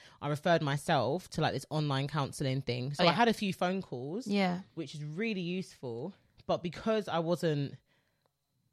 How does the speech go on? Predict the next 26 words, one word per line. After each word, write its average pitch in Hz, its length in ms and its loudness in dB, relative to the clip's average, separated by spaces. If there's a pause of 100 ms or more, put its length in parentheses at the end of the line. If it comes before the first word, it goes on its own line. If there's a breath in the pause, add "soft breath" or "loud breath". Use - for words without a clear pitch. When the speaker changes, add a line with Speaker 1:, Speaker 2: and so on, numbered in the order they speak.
(320)
Speaker 1:
I 180 80 0
guess 196 220 4
because 202 280 0
I 190 60 2
didn't 180 220 -2
say 160 680 0 (560)
my 165 160 -2
mental 160 340 -2
health 156 300 -2
was 143 100 -10 (180)
really, 160 340 0
really, 147 300 -4
really 143 280 -4
bad, 160 500 -2
Speaker 2:
They 185 100 0
didn't. 165 180 2
Speaker 1:
they 165 80 4
referred 156 480 2
me 156 200 -4
to, 165 160 -8
like, 143 260 -2
a 151 80 0
website 151 520 2
of 139 120 -6
these, 147 180 0
um, 143 160 0